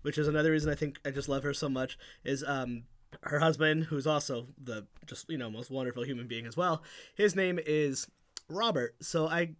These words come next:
texted Br-, Brianna. I was like, "We gotta give you a fun name, like Producer Bree." And she's like, "How about Breebert?" It's like, "Yes, you are now Producer Breebert." Uh, so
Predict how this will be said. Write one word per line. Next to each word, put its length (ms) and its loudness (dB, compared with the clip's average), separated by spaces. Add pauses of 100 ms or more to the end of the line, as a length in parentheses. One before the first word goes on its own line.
(120)
texted 500 0
Br-, 120 -4
Brianna. 500 2
I 20 4
was 140 2
like, 240 -2 (280)
"We 120 -2
gotta 160 6
give 120 2
you 140 4
a 60 4
fun 180 2
name, 160 6
like 160 0
Producer 320 4
Bree." 420 4
And 120 -2
she's 140 0
like, 120 0
"How 120 0
about 200 4
Breebert?" 440 0 (240)
It's 100 -18
like, 100 -4
"Yes, 340 0
you 140 0
are 60 2
now 240 2
Producer 480 0
Breebert." 460 -6 (380)
Uh, 220 -2 (260)
so 460 4